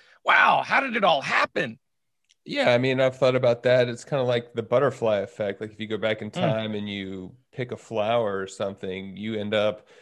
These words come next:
Speaker 2: being born in communist China versus being born wherever you were born. So, yeah, I mean, it's just, it's,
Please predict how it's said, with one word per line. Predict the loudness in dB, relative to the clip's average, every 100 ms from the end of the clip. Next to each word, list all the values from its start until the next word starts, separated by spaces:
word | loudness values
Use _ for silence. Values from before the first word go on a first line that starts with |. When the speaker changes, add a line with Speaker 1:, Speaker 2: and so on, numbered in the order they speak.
| _ _
Speaker 2:
being | -4 -2 -2 -6
born | -4 -2 -2 -2 -4
in | -6 -8
communist | -14 -12 -8 -6 -8 -12
China | -6 -4 -2 -4 -8
versus | -8 -10 -10 -12 -12 -14 -14
being | -8 -6 -6 -8
born | -6 -2 -2 -4 -10 -16 _
wherever | -6 -6 -6
you | -8 -8
were | -12 -2
born. | 0 0 -6 _ _ -20 _ _
So, | 0 4 6 4 0 -4 -12 _ _ _
yeah, | 0 2
I | 2
mean, | 2
it's | -2 -6
just, | -10 -10 -16 _ -8
it's, | -8 -8 -16 -18 -20